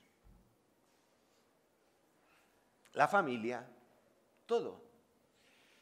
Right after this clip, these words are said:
Las variedades culturales, todas estas variedades culturales que son, por tanto, muy diversas, la cultura ya no es lo que era, es una cosa muy diversa,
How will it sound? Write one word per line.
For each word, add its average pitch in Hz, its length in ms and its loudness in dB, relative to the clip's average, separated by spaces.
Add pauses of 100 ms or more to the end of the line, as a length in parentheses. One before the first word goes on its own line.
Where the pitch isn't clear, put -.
(1160)
Las 180 220 2
variedades 214 460 8
culturales, 208 840 2
todas 294 340 -4
estas 160 300 -10
variedades 135 440 -4
culturales 151 520 -6
que 117 80 -18
son, 175 240 -10
por 120 200 -6
tanto, 156 280 -4
muy 160 200 -2
diversas, 220 460 -2
la 139 220 -2
cultura 127 400 -4
ya 110 140 -4
no 117 140 -6
es 220 120 -6
lo 233 140 -4
que 208 100 -4
era, 202 240 -6
es 131 180 -10
una 214 160 -4
cosa 123 180 -8
muy 143 220 -8
diversa, 185 560 -6